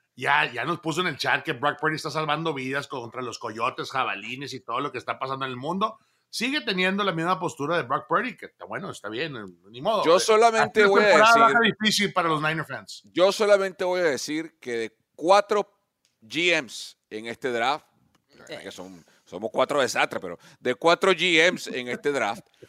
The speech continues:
Speaker 2: solo uno se lo tomó con la dignidad y responsabilidad que usted, el aficionado
Speaker 1: Es
Speaker 2: Trenton,
Speaker 1: off-season
Speaker 2: merece.
Speaker 1: y es mock draft,
Speaker 2: Usted.
Speaker 1: hombre, tranquilo, tranquilo, tranquilo.
Speaker 2: Así que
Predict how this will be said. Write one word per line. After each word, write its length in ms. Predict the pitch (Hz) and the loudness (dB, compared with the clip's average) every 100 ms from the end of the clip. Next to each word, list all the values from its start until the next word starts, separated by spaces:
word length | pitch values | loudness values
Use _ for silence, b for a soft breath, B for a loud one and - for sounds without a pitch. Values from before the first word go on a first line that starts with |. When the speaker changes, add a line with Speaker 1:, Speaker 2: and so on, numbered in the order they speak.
| b | b
Speaker 2:
solo 360 | - 170 175 180 - | -4 4 6 6 4
uno 320 | 233 285 277 | -2 0 0
se 120 | - | 0
lo 120 | 170 | 0
tomó 280 | 151 147 151 | 0 0 -2
con 200 | 165 196 | -2 -2
la 120 | 165 | 0
dignidad 600 | 143 143 139 135 147 214 - _ - | 0 -4 -8 -2 4 4 2 _ -10
y 100 | 170 | -4
responsabilidad 840 | 160 151 147 - 135 139 156 190 | -4 -4 -6 -4 -4 -2 2 2
que 100 | - | 2
usted, 460 | 196 - 190 233 254 - | -2 0 2 4 2 -2
el 160 | 151 | -4
aficionado 420 | 139 131 127 131 160 | -4 -6 -10 0 2
Speaker 1:
Es 160 | 208 | 4
Speaker 2:
Trenton, 220 | 165 226 | 6 6
Speaker 1:
off-season 420 | 220 - 196 220 220 | 4 2 2 4 4
Speaker 2:
merece. 180 | 208 | 4
Speaker 1:
y 80 | 196 | 4
es 60 | 196 | 2
mock 400 | 190 196 196 151 | 2 2 2 2
draft, 380 | 160 160 160 196 | 0 2 2 2
Speaker 2:
Usted. 140 | 160 | 4
Speaker 1:
hombre, 180 | 151 143 | 2 -4
tranquilo, 640 | 143 139 143 147 156 143 | -8 -14 -8 -4 -2 -4
tranquilo, 480 | 131 120 117 123 123 | -6 -10 -10 -8 -8
tranquilo. 140 | 110 | -8
Speaker 2:
Así 220 | 110 143 143 | -8 -8 -4
que 260 | 175 175 | -2 -2